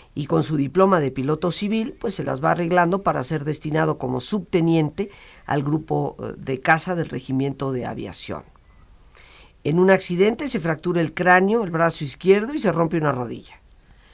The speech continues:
Pero era temerario el señor, insistente. Y tras su servicio militar,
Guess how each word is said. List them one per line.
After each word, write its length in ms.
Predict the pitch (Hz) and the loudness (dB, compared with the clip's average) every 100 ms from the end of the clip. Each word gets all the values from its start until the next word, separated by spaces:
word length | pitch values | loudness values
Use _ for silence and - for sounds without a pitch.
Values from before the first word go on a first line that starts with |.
| - - | -20 -10
Pero 220 | 120 131 | -4 2
era 260 | 196 175 - | 4 4 2
temerario 500 | 110 113 117 196 185 | -6 -4 0 2 0
el 80 | 127 | -4
señor, 400 | 127 117 214 185 | -6 -4 -2 -2
insistente. 840 | 151 120 117 - 240 196 - 117 - _ - - - - - - | -4 -8 -6 -2 -2 -2 -8 -12 -14 _ -20 -20 -20 -20 -20 -6
Y 140 | 180 | -4
tras 340 | - 170 - - | 2 2 2 -2
su 220 | - 160 | -6 -4
servicio 760 | 160 151 190 - 190 160 143 - | -4 -2 -4 2 4 4 2 -2
militar, 800 | 160 156 156 160 214 185 233 | 0 2 0 2 4 4 2